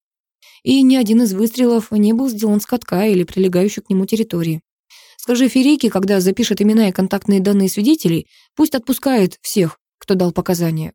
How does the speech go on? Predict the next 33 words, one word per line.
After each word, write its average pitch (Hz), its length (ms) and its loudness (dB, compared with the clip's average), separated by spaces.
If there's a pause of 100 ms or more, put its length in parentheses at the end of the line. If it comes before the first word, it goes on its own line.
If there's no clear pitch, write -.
кроме 226 340 2
медиков 240 520 2
и 202 40 2
жены 185 280 2
третьей 190 380 0
жертвы. 160 480 -4 (360)
Всех 233 200 -2
троих 240 320 0
подробно 190 380 0
допросить 180 600 -2 (360)
и 254 340 2
свяжитесь 220 540 -2
с - 40 -14
теми, 285 480 0 (140)
кого 247 300 0
назовёт 202 340 2
жена 202 280 2
убитого. 160 440 -4 (460)
Девушку 240 440 0
можно 214 320 2
отправлять 214 460 -2
в 190 60 2
морг. 165 340 -4 (400)
И 226 400 4
нам 233 180 4
нужны 233 240 2
записи 226 400 0
камер 214 300 0
видеонаблюдения 208 760 2
с - 60 -4
постов 226 340 -4
охраны 220 360 2
парка. 160 400 -6